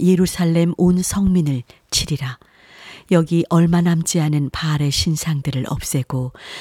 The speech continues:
그 사제라는 것들을 이름도 없이 쓸어버리리라. 지붕 위에서 하늘의 별들을 예배하는 것들,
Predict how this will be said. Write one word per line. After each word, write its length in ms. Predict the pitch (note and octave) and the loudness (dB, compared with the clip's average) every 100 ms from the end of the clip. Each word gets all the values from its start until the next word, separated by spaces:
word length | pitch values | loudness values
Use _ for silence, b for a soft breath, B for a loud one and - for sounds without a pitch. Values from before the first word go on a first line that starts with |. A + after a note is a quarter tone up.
| B | B
그 160 | - F3 | 0 0
사제라는 680 | - F#3+ F#3 F3+ F3 F3 | 2 -4 0 2 2 2
것들을 600 | E3 D3 - D3+ C#3+ C3+ C3 b b | 2 0 -2 -4 -2 -4 -6 b b
이름도 400 | F#3+ E3 D3 C#3 | 2 2 2 0
없이 460 | C#3 B2+ - C3 B2 | -2 -2 -4 -4 -4
쓸어버리리라. 880 | - F3+ D#3 C#3+ C#3 C#3 C3+ C3 A#2 - b b b b b b b - | -4 -2 -2 -2 -2 -4 -6 -8 -10 -14 b b b b b b b -2
지붕 400 | F#3 E3 D3+ D3+ | 0 2 2 2
위에서 520 | D3 C#3 - D3 C#3 | 2 0 -2 -2 -4
하늘의 440 | C#3 G3 F3+ F3 | -4 0 2 2
별들을 500 | - F3 E3 E3+ F3+ | 2 2 2 2 2
예배하는 640 | F3+ F3+ F3+ E3+ E3+ D3+ | 4 4 2 0 -2 -2
것들, 440 | C#3+ C3 - C3+ | -2 -6 -6 -8